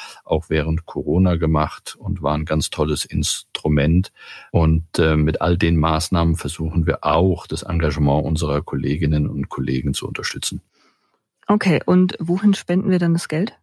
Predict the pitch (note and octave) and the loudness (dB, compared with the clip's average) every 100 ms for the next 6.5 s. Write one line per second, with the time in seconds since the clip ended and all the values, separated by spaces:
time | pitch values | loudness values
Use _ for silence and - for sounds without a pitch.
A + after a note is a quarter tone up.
0 | _ - _ _ _ G2+ G#2 B2 D3 - | _ -20 _ _ _ 2 4 2 0 2
1 | G#2+ C3+ B2 G#2 G#2+ G#2 G2 F#2 F#2 G2 | 4 4 2 2 2 4 4 4 6 6
2 | C#3 C3 A#2+ G2 G2+ G2 F2 F2 - F#2 | 6 4 2 2 2 2 0 -2 -2 0
3 | G2 A2 G2+ F#2+ F#2+ - F2 F2 E2+ E2+ | 2 2 2 2 0 0 -2 -2 -2 0
4 | E2 D#2+ E2 E2 - - D#2+ D2 - E2 | 2 2 0 -4 -8 -8 -8 -6 -6 -8
5 | - - D#2+ D2+ D#2 C#2+ C#2+ - - C#2 | -8 -4 -2 0 0 0 0 -2 -4 -4
6 | - F#2+ A2+ - | 0 0 0 -4